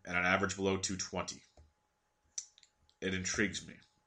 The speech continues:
Godley pitched pretty well against them yesterday. Very well, actually. If it wasn't for Iwakuma, D-backs win. It's enticing 'cause Walker has good K stuff, twenty-one percent.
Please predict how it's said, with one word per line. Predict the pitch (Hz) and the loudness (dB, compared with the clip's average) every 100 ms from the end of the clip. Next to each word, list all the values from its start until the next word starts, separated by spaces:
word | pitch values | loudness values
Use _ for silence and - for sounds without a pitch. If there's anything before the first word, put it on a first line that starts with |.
| _ _ - _ - | _ _ -20 _ 2
Godley | 101 101 117 120 | 6 8 8 6
pitched | 113 113 - - | 4 0 0 0
pretty | 113 107 | 2 2
well | 101 101 92 | 6 6 4
against | 85 80 - | 0 -6 -6
them | 80 | -6
yesterday. | 82 - 80 76 - _ 87 | -6 -6 -8 -10 -12 _ 0
Very | 92 98 92 | 6 8 6
well, | 82 78 | 2 -2
actually. | 78 78 78 | -4 -6 -8
If | - - | -12 -2
it | |
wasn't | 101 107 | 2 2
for | 107 | 2
Iwakuma, | 104 107 98 131 110 82 85 _ _ _ _ _ _ _ _ _ _ - | 4 4 2 0 0 -2 -6 _ _ _ _ _ _ _ _ _ _ 0
D-backs | 104 92 87 - | 4 4 2 0
win. | 98 85 - _ _ - - - - - - _ _ _ - | -4 -6 -10 _ _ -20 -20 -20 -20 -20 -20 _ _ _ -2
It's | 98 | 0
enticing | 110 104 - 123 123 80 73 - - | 0 0 4 6 6 2 -4 -12 -6
'cause | 92 | 0
Walker | 95 104 - 113 | 4 4 4 4
has | 110 101 | 4 4
good | 101 107 - | 4 2 4
K | 110 104 | 2 2
stuff, | - 78 | 0 -6
twenty-one | - 98 95 92 | -4 -2 -2 -2
percent. | 92 - 92 | -2 0 0